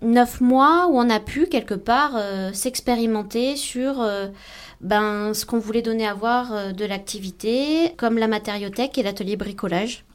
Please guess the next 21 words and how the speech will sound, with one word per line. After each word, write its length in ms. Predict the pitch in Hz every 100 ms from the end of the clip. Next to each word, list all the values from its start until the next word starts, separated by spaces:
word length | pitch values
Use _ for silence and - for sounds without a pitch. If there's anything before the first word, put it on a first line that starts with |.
| - -
Et 120 | 233
puis, 680 | 254 - 285 294 302 294 294 -
on 160 | 247
est 160 | 247 247
allé 140 | 233
chercher 500 | 233 226 214 - 240
un 60 | 226
local 500 | 214 214 233 214 - - -
beaucoup, 480 | 202 302 349 339 285
beaucoup 260 | 240 -
plus 160 | 175 254
grand. 220 | 277 330 381 -
On 60 |
est 80 | 226
passé 280 | 226 220 220
de 120 | 202
tout 180 | 202 330
petit 580 | 320 277 - 269 254 254 -
à 140 | 196 -
extrêmement 600 | 247 - - 254 240 220
grand. 240 | 208 220